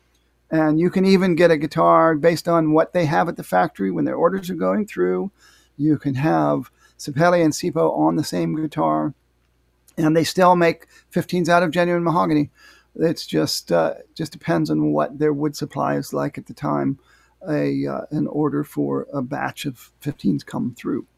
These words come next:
So the M still stands for mahogany, but nowadays it can mean any of those three species of mahogany.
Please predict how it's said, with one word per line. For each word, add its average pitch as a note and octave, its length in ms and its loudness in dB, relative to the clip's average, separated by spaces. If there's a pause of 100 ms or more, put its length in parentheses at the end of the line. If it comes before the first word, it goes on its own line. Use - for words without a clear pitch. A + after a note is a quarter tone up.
(800)
So D3 320 -4
the D3+ 120 -2
M F#3+ 260 6
still G3+ 280 2
stands E3+ 340 -2
for D#3 340 0
mahogany, F3 680 2 (520)
but D#3+ 280 2
nowadays D#3 640 2
it D3+ 80 -4
can D#3 200 -2
mean D3+ 220 4
any E3 200 4
of C#3 120 2
those C#3+ 260 -2
three C#3 440 -4
species C#3+ 520 -6
of C3+ 80 -6
mahogany. C3+ 460 -8